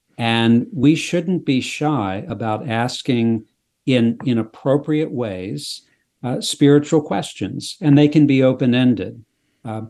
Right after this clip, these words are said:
what are you thinking about? Um, are you prepared for what's coming? And we can find ways for, for an unbeliever to introduce the gospel,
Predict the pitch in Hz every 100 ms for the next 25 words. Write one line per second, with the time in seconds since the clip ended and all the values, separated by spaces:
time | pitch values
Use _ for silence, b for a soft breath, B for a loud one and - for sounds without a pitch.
0 | _ 202 120 127 131 127 123 147 131 131
1 | 107 92 87 82 165 202 _ _ - 101
2 | 98 95 98 - - _ _ _ 110 107
3 | 110 107 - _ _ 113 110 113 - 147
4 | - 185 170 - 147 110 _ _ - 113
5 | 110 110 107 - 110 110 - - - 131
6 | 92 117 139 _ _ _ _ _ 262 120
7 | 120 113 123 131 120 - 123 123 135 120
8 | 110 110 113 - - - _ _ _ 123
9 | 110 117 - 127 107 123 175 165 117 101
10 | 104 - 120 131 160 196 208 120 107 -
11 | 107 101 95 90 - - 95 139